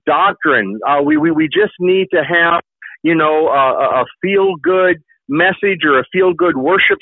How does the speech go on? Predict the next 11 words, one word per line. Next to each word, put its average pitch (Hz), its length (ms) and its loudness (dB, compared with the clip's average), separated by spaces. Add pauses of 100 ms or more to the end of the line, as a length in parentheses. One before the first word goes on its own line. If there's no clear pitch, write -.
(120)
service. 185 380 0 (460)
And, 170 260 -2
and, 170 260 -2
and 170 240 -2
doctrine, 240 720 0 (240)
you 208 100 -2
know, 208 200 0 (120)
tends 202 300 0
to 208 140 -2
divide. 165 720 0 (320)
Uh, 135 180 2